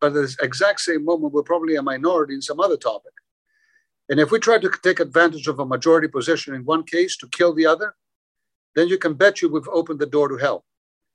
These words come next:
for us ourselves in different contexts. And that is the difficulty of democracy. In some ways, it is the system where you ask the people to choose by majority who will rule, but you expect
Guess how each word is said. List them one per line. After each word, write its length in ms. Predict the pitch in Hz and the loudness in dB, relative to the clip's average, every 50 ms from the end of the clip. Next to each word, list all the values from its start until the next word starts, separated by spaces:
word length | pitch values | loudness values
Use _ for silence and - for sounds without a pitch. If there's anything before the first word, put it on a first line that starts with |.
| _ _ _ _ _ _ _ _ | _ _ _ _ _ _ _ _
for 240 | - - 156 170 - | 0 2 2 2 4
us 240 | 170 190 180 - - | 2 0 0 0 -2
ourselves 680 | 156 147 - - 190 180 143 131 131 127 123 - - _ _ _ _ _ _ _ _ - | -4 -4 -2 0 0 0 0 0 -2 -6 -10 -20 -20 _ _ _ _ _ _ _ _ -16
in 120 | 139 131 | -12 -4
different 280 | 127 156 139 - 131 - | -4 -4 -4 -4 -6 -2
contexts. 460 | 151 151 139 120 113 101 - - - _ - - - - - | -2 -2 -2 -2 -6 -10 -10 -10 -16 _ -20 -20 -20 -14 -4
And 240 | - 143 147 143 135 127 127 139 | -2 0 0 0 -2 -2 0 4
that 380 | 175 220 233 202 170 156 - - | 4 6 6 6 4 4 2 2
is 160 | - 147 143 131 | 0 0 2 2
the 80 | 139 | 0
difficulty 540 | 131 123 143 127 - - 131 117 - - 123 127 | 2 2 2 0 2 -4 -4 -4 -4 -4 -4 0
of 220 | - 123 120 - - | 2 0 0 0 -2
democracy. 600 | 131 120 123 123 123 - - 101 - - - _ _ - | -6 -2 0 0 0 -2 -4 -8 -8 -8 -8 _ _ -20
In 80 | 123 | -10
some 260 | - - 180 180 175 | -2 0 2 2 4
ways, 300 | 165 175 170 165 147 - - _ _ _ _ _ _ - | 4 4 4 4 2 0 -8 _ _ _ _ _ _ -4
it 120 | 151 151 143 | -2 0 2
is 160 | 160 147 127 | 2 0 2
the 120 | 156 147 | 0 -2
system 520 | - - - 196 190 - - - 175 160 151 | -2 -2 -4 -4 -4 -4 -2 -2 -2 -2 2
where 360 | 147 151 147 143 135 127 _ _ _ _ _ _ _ _ _ _ _ | 4 4 4 4 4 0 _ _ _ _ _ _ _ _ _ _ _
you 260 | - 139 135 156 - | -10 -2 -2 -2 0
ask 300 | - 160 196 196 - - | 2 0 0 0 -2 -4
the 100 | - 175 | -8 -8
people 420 | - _ - 175 175 - - 147 131 | -8 _ -10 -10 -10 -6 -8 -8 -8
to 120 | - - 131 - | -8 -16 -12 -6
choose 240 | - 185 175 156 | -4 -4 -4 -2
by 160 | 139 147 147 143 | 0 2 2 2
majority 640 | 135 127 123 120 - - 156 160 156 156 151 123 - | 2 0 -2 -2 2 4 4 4 4 2 0 -4 -6
who 120 | - 151 | -6 -6
will 180 | 131 123 131 123 | -4 -4 -4 -4
rule, 400 | 113 131 156 170 190 208 208 180 | 0 0 2 2 2 0 -2 -4
but 200 | - 165 160 - | -4 -4 -4 -4
you 100 | 160 156 | -4 -6
expect 460 | 135 - - - - 180 175 - _ | -4 -6 -6 0 2 2 2 2 _